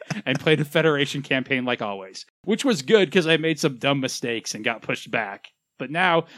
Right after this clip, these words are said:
I think everything's about gravy. All Xeon has left is Africa and space. <laughs>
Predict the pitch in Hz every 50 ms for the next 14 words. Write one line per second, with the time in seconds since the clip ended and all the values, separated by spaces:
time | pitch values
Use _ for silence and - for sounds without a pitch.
0 | - - 127 123 - 175 165 - - 143 156 156 156 147 170 143 - 156 147 131
1 | 135 139 131 120 127 120 110 107 98 92 104 - _ - _ 143 143 147 143 151
2 | 160 165 165 151 143 151 139 135 151 147 143 - 131 120 - 127 131 143 143 -
3 | 151 - 147 147 151 123 127 123 117 - - - 127 101 92 85 - - - -
4 | _